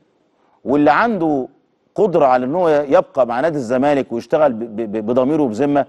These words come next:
ويسعدك انت جماهير قبل ما يسعد ادارته ويسعد، آه، آه، آه، نفسه، هو ده اللي يقعد،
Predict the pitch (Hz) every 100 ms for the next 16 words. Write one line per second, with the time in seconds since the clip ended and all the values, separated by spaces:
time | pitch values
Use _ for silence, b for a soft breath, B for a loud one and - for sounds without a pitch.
0 | b - 151 151 170 165 147 160 139 120
1 | 120 127 143 139 135 143 139 123 113 143
2 | - 143 147 123 104 b b b 104 110
3 | 110 107 - 107 110 135 151 - 151 -
4 | _ _ _ _ _ - 156 170 180 170
5 | 156 101